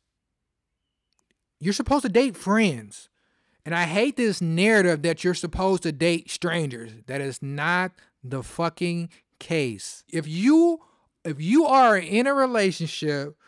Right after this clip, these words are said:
with someone that you wouldn't be friends with, dump their ass.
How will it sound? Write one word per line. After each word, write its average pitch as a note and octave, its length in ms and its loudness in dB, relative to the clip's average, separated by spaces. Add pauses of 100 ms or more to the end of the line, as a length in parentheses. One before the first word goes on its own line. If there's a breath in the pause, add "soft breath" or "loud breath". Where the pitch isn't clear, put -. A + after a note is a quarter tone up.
(140 soft breath)
with F3+ 280 -2
someone G#3 600 2
that F3 300 0
you F#3 140 0
wouldn't F3+ 520 0
be G#3 180 0
friends A3+ 600 0
with, C4+ 400 0 (720)
dump C4 280 4
their F3 180 4
ass. B2+ 640 -6